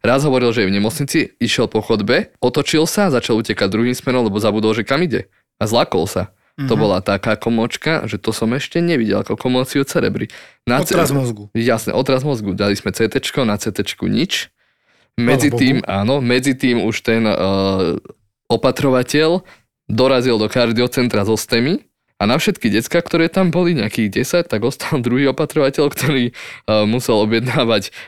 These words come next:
Speaker 1: taxíky pre ne, lebo tie všetky tam čakali a nemal kto s nimi ísť preč.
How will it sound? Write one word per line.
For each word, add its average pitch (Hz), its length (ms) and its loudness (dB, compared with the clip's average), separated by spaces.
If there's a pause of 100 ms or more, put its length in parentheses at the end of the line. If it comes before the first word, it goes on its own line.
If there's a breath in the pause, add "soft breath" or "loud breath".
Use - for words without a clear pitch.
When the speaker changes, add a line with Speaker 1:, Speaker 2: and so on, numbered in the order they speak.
Speaker 1:
taxíky 127 560 0
pre 143 240 2
ne, 151 160 2
lebo 110 160 2
tie 110 160 -2
všetky - 320 -4
tam 113 160 -2
čakali 104 480 -2
a 107 80 0
nemal 107 320 0
kto 104 140 -2
s - 100 -8
nimi 98 320 0
ísť - 160 -12
preč. - 380 -10